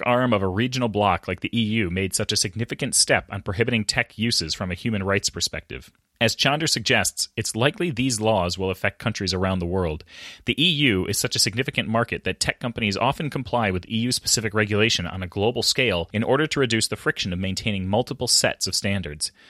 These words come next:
Information demanded by the E U on A I systems will also be available globally, potentially benefiting users in the U S,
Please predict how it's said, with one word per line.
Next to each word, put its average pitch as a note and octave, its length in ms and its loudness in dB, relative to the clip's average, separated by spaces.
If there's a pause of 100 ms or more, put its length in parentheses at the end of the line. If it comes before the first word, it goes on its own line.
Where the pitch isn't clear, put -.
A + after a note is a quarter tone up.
(220)
Information C3+ 480 2
demanded A#2 400 2
by A#2 100 6
the A2 220 2
E - 20 6
U A2+ 300 6
on G2 160 0
A G#2+ 180 4
I G#2+ 180 2
systems F2 540 -2
will - 160 -4
also B2+ 240 2
be A#2+ 140 -2
available G2 460 0
globally, F#2+ 520 0
potentially A2 440 0
benefiting F#2 460 0
users F#2+ 300 -2
in F2 60 -4
the F2 80 -4
U B2+ 160 2
S, A2 220 4